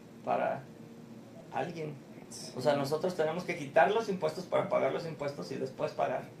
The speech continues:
Speaker 1: Entonces, al, al final, no tan solo pagamos poquito, sino el gobierno te termina chingando del dieciséis al treinta y dos, treinta y seis por ciento.
Speaker 2: Yo llegué a pagar el cincuenta y uno por ciento de los ingresos de la empresa como impuestos, dieciséis por ciento de I S R, de iva y treinta y cinco por ciento de I S R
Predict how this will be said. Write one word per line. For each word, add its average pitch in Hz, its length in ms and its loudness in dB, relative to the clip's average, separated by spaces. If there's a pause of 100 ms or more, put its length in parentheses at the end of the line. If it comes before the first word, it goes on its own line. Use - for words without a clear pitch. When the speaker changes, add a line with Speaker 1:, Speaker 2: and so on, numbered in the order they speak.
(400)
Speaker 1:
Entonces, 160 260 4
al, 165 180 6 (160)
al 135 80 -2
final, 151 420 2
no 185 160 2
tan 220 160 4
solo 208 260 6
pagamos 156 360 6
poquito, 156 400 -2
sino 123 260 4
el 123 160 4
gobierno 151 400 6
te - 80 -2
termina 151 400 -2
chingando 151 500 0
del 131 300 2 (260)
dieciséis 139 600 2
al 160 100 0
treinta 135 340 -2
y 131 60 2
dos, - 320 2
treinta 131 260 -6
y - 60 -2
seis 135 200 -2
por - 180 -10
ciento. 139 260 -2 (240)
Speaker 2:
Yo 139 120 6
llegué 170 180 8
a 170 100 4
pagar 156 240 4
el 160 100 2
cincuenta 120 440 2
y 139 60 6
uno 143 80 -4
por - 120 -4
ciento 160 240 -2
de 160 40 0
los 147 120 -2
ingresos 127 400 -2
de 135 100 2
la 107 160 -4
empresa 143 460 0 (200)
como 156 260 2
impuestos, - 580 -4
dieciséis 123 340 4
por 147 140 0
ciento 151 340 2
de 123 100 6
I 131 100 6
S 139 200 0
R, 151 300 0
de 117 140 4
iva 170 240 4
y 185 60 2
treinta 123 260 0
y 110 60 0
cinco 135 260 -2
por 123 160 -4
ciento 123 260 -2
de 123 80 4
I 120 60 6
S 117 160 2
R 151 260 6